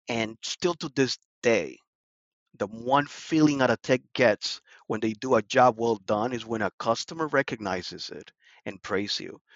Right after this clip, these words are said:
Even when they send those little survey things and say, "Man, such and such person did such an amazing job, thank you,"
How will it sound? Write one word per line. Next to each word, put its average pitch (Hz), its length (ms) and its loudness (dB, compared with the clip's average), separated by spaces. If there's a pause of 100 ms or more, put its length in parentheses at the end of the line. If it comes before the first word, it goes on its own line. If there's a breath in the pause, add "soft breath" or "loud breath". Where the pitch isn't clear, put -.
(400 loud breath)
Even 151 260 -2
when 143 120 0
they 123 100 0
send 127 280 -2
those 110 240 -4
little 123 160 -4
survey 123 440 -2
things 113 260 -6
and 110 120 -8
say, 131 200 -6
"Man, 208 460 0
such 180 200 -2
and 175 100 -2
such 175 240 -4
person 170 420 -4
did 156 140 0
such 170 260 -4
an 151 100 -8
amazing 196 580 -8
job, 190 260 4
thank 196 240 -4
you," 196 160 -4